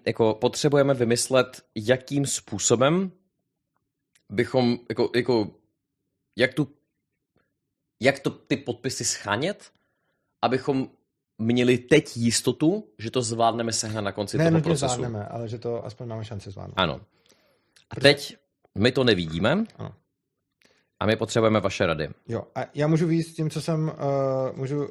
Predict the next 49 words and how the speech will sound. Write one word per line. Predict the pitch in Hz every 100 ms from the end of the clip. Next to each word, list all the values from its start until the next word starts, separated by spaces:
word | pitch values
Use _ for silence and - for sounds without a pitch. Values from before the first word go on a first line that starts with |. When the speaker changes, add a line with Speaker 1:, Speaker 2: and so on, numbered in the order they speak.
| -
Speaker 2:
vyjít | 127 139
s | -
tím, | 143
co | 131
jsem, | 143 135
ano, | - 175
Jíťo, | 123 107
stačí | - 131
dvacet | 151 160 180
od | -
poslanců, | 165 165 147 -
anebo | 156
dokonce | 170 175 170
jenom | 180 180
deset | 175 208
od | 185
senátorů. | 190 175 151 110 92 - - _
Takže | 151 139
buď | 156
stačí | 170 190 190
deset | 165 175
senátorů, | 180 165 165
nebo | 170 165
dvacet | 160 165
poslanců, | 165 160 156 170
anebo | 160
padesát | 165 160 156
tisíc | 151 151 156
lidí. | 151 101 - - _
Tady | - 175
vidíme, | 165 160 175 175
jak | 143 147
vlastně | 156 160
stát | 170 - 151 151
si | -
váží | 160 151 139
jednotlivých, | 165 147 143 151 156 160 -
eh, | - 135 131
lidí. | 127 113 113 160 170 - - - -
Eh, | 147 139 135 - -
dalo | 147 156
by |
se | 156
přepočítat | 160 156 151 156 170
hodnota | 151 143 143 160
poslance | 165 156 - 151 143 156
na |
hodnotu, | 156 143 139 147 165 156 - _ _
j-, | 143